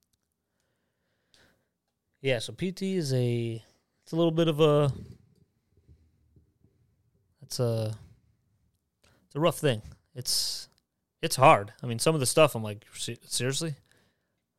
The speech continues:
I don't know. They're like, "Yeah, you're gonna bend your knee." I'm like, "Bend my knee? Bend it? Do you feel, it's gonna, like, explode 'cause it's still swollen, still and ice and all that stuff." But it's, uh, you gotta keep, keep going with it. Dude, I'm trying to be like A P. Dude, A P is thirty-five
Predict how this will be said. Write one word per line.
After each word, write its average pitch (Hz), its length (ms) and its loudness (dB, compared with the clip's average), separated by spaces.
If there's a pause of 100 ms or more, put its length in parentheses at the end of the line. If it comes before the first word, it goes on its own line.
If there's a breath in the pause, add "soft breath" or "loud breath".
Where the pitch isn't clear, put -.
(120)
I 131 180 -4
don't 120 100 -2
know. 117 140 0
They're 110 100 0
like, 131 160 0
"Yeah, 185 100 2
you're 180 160 0
gonna 165 140 -2
bend 160 260 2
your 160 80 4
knee." 180 160 4
I'm 131 120 4
like, 113 160 -2
"Bend 120 400 2
my 120 140 6
knee? 113 180 -2
Bend 120 400 0
it? 190 200 4 (540)
Do - 80 -8
you 123 40 -2
feel, - 280 -6
it's - 140 -2
gonna, 147 160 6
like, 123 100 6
explode 156 680 0 (360)
'cause 117 140 -12
it's 117 120 -6
still 139 140 2
swollen, 127 480 -2
still 120 320 -6 (760)
and 110 140 -12
ice 107 220 -8
and 110 80 -10
all 107 60 -8
that 104 60 -8
stuff." - 260 -8
But 107 140 -10
it's, - 220 -4
uh, 160 420 -2
you 165 180 -8
gotta 170 60 -6
keep, 190 200 -12 (380)
keep 123 220 -8
going 120 280 -2
with 113 160 0
it. 107 180 0 (240)
Dude, 123 120 -4
I'm 127 100 0
trying 147 160 4
to 127 60 2
be 127 100 4
like 117 140 2
A 131 180 2
P. 127 480 0 (200)
Dude, 143 120 -2
A 151 80 4
P 175 180 -2
is 135 100 -2
thirty-five 135 880 -2